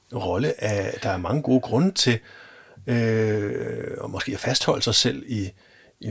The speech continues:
man siger, nu siger jeg bare en offerrolle, eller at man er i krise, og det er lidt svært det hele. Øh, er det noget, alle kan? Eller kræver det for eksempel Stig og Morten? Eller kræver det i virkeligheden halvfems procent dig, for at kunne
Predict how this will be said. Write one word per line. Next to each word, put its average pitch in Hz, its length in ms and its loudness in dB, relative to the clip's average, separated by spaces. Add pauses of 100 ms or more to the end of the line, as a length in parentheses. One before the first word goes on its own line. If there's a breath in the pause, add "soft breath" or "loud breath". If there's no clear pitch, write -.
(140)
man 92 120 -4
siger, 101 220 2
nu 113 100 4
siger 117 180 6
jeg 98 80 6
bare 90 160 2
en 90 140 -2
offerrolle, 120 580 2
eller 101 240 0 (300 loud breath)
at 113 120 0
man 101 140 2
er 98 60 2
i 92 80 2
krise, 120 580 2
og 101 240 -2
det 117 80 -2
er 107 40 -2
lidt 110 120 -2
svært - 340 0
det 131 80 2
hele. 110 320 2 (440 loud breath)
Øh, 110 340 -2 (100)
er 101 60 -4
det 123 100 2
noget, 123 260 4 (720)
alle 127 220 4
kan? 185 300 0 (260)
Eller 110 180 4
kræver 123 280 6
det 175 120 4
for - 80 0
eksempel 113 340 4 (180)
Stig 147 320 4
og 123 80 8
Morten? 113 340 8 (360 loud breath)
Eller 110 160 4
kræver 113 300 6
det 120 160 4 (380 loud breath)
i 110 60 -6
virkeligheden 110 580 4
halvfems - 320 0
procent 101 380 0
dig, 120 240 2 (560 soft breath)
for - 220 2
at - 180 -2
kunne 156 360 4